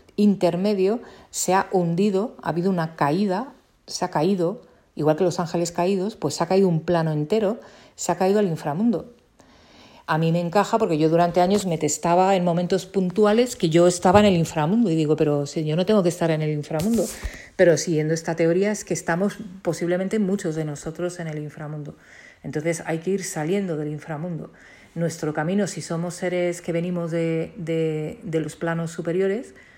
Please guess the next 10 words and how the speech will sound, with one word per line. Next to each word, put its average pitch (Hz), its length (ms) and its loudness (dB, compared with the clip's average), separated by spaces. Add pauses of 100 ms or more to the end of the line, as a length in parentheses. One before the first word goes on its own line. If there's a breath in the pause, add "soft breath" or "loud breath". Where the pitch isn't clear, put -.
(320 loud breath)
eh, 156 640 -2
pues 165 140 -4
será 156 380 -4
ir 202 240 -2
hacia 165 260 -6
la 151 140 -4
ascensión, 156 1040 -8
hacia 151 240 -10
la 147 80 -8
energía, 170 560 -8